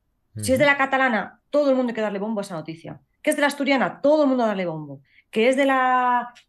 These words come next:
Speaker 1: de la andaluza, todo el mundo darle bombo. O sea, nos tenemos que comprometer entre todos a ayudarnos, ¿sabes? Creo que la unión hace la fuerza y es que en este caso yo pienso que,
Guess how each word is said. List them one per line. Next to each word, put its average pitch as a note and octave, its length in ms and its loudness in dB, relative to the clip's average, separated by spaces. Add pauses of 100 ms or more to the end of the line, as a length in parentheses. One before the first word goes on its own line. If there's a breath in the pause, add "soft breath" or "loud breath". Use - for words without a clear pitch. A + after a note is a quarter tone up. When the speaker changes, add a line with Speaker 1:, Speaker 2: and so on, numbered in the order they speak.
Speaker 1:
de A#3 320 -6
la A#3+ 60 2
andaluza, B3+ 540 -4
todo D4 160 0
el D4+ 60 0
mundo C4+ 140 -2
darle G#3+ 220 -4
bombo. D#3 240 -10
O - 40 -20 (220 soft breath)
sea, - 220 -6
nos F3+ 160 -6
tenemos A#3 200 -4
que E4 80 -10
comprometer C4+ 540 2
entre F#3+ 220 -2
todos A3 260 -6
a C4+ 40 -4
ayudarnos, G3 640 -8 (260)
¿sabes? B3+ 380 -10
Creo G3+ 160 -6
que C4 80 2
la C4 80 4
unión B3+ 240 0
hace C4 120 -6
la B3+ 120 0
fuerza G#3+ 320 -8
y F3 100 -6
es F3 100 -10
que - 80 -14
en A3 60 -6
este A3 240 -10
caso A#3 280 -6
yo G#3+ 160 -6
pienso A3+ 280 -10
que, G#3+ 200 -10